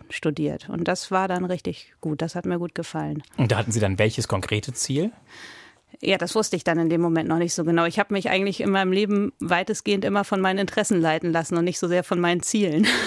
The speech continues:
Speaker 1: <laughs> muss ich sagen. Ähm,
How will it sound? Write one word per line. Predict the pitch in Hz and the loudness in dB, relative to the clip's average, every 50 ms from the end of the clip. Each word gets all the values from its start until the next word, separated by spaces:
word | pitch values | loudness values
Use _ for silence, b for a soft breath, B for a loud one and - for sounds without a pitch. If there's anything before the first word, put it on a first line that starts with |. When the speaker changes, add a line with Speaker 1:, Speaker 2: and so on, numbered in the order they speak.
| - | -4
Speaker 1:
<laughs> | - - - - - - | -6 -10 -14 -12 -2 -2
muss | 220 - - | -2 2 2
ich | - - - - | 0 0 0 0
sagen. | - - - - - 196 185 B B 311 370 392 381 381 B 370 349 339 320 302 262 B | 0 0 0 0 -4 -6 -6 B B -2 -2 -2 -2 -4 B -4 -4 -4 -4 -6 -4 B
Ähm, | - 202 196 185 180 180 170 175 185 165 | 2 4 4 4 2 2 0 -2 -2 -4